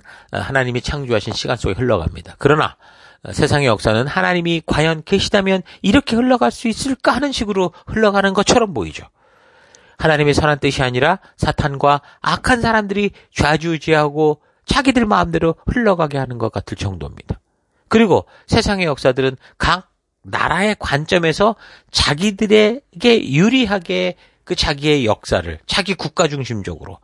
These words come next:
그렇게 써가는 거죠. 지금도 우크라이나를 침략한 러시아 같은 경우 푸틴 같은 사람 보십시오. 자기 식으로 다 해석을 했습니다. 그 자기 중심으로, 어, 그렇게,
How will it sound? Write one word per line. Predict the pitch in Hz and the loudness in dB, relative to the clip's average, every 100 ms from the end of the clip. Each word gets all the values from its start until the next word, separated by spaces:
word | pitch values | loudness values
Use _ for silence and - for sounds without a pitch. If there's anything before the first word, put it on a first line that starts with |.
| _ - | _ -4
그렇게 | 240 202 | -2 -2
써가는 | - 185 175 156 | -2 -2 -2 -4
거죠. | 120 - - _ _ _ _ _ - | -8 -10 -14 _ _ _ _ _ -6
지금도 | - 190 190 180 180 180 _ _ _ | 0 2 4 4 4 2 _ _ _
우크라이나를 | 143 143 - 180 170 165 160 151 | -4 0 2 2 2 0 0 -2
침략한 | - 190 175 - 147 | -6 -4 -4 -4 -2
러시아 | 147 156 160 | 0 0 -2
같은 | 147 - 143 | -2 -6 -4
경우 | 135 131 - | -4 -4 -2
푸틴 | - - 240 | -4 -4 -4
같은 | 202 185 | -4 -4
사람 | 170 175 165 | -2 -2 -4
보십시오. | 143 - - 143 - _ - - - | -8 -10 -12 -12 -14 _ -20 -20 -2
자기 | - 196 320 | 0 2 2
식으로 | 330 339 320 302 | 2 2 0 -2
다 | - 277 | 0 0
해석을 | 269 269 262 | 2 0 -2
했습니다. | 247 - 226 180 87 - _ _ _ _ _ - | -6 -8 -8 -8 -10 -14 _ _ _ _ _ 2
그 | 349 | 2
자기 | - 262 330 | 4 2 4
중심으로, | 330 330 311 294 285 247 - _ _ _ _ - | 4 2 0 0 2 2 0 _ _ _ _ -2
어, | 285 | 0
그렇게, | - 262 - 220 | 4 2 4 2